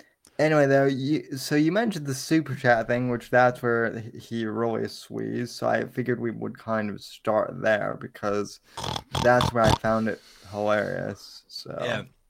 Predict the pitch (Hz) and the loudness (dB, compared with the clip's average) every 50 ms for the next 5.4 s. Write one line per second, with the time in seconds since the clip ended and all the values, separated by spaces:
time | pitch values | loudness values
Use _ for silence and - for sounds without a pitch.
0 | _ - 135 165 190 180 156 127 117 - - - 127 120 110 113 107 - - 113 | _ -10 0 4 6 6 6 6 4 2 2 2 2 4 4 2 0 0 0 -2
1 | 104 98 98 92 - - 104 95 87 85 80 82 85 82 82 71 - 85 73 64 | 0 0 0 0 0 -2 -2 -2 -2 -4 -4 -4 -4 -4 -6 -6 -8 -10 -10 -10
2 | 64 - - - _ _ - - 80 - 127 127 123 113 98 82 - 95 92 85 | -12 -14 -18 -20 _ _ -10 -8 -6 -2 2 4 4 4 4 4 2 0 -2 -2
3 | 85 78 73 73 71 - _ _ _ - - - - - - - - - 156 156 | -2 -2 -4 -6 -10 -16 _ _ _ -20 -20 -20 -20 -20 -20 -10 0 6 8 8
4 | 156 160 - 165 156 160 160 160 165 170 175 170 - 160 156 151 139 135 - 151 | 10 8 8 6 4 2 6 8 8 8 8 6 4 2 2 2 0 -2 0 0
5 | 147 143 131 120 120 113 113 | 0 2 0 -2 -2 -4 -6